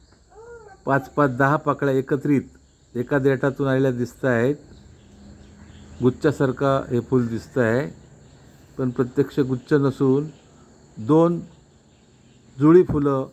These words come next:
एका देठातून आलेली आहेत. प्रत्यक्ष फूल आता उ-, देठाकडच्या बाजूने केलेलं आहे.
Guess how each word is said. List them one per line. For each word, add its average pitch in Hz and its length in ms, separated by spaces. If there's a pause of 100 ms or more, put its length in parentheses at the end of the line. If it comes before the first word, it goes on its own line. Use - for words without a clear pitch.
(640)
एका 131 220
देठातून 135 460
आलेली 123 320
आहेत. 113 320 (1300)
प्रत्यक्ष 135 420 (120)
फूल 147 140
आता 147 500 (400)
उ-, 147 100
देठाकडच्या 139 640
बाजूने 139 360
केलेलं 135 380
आहे. 98 340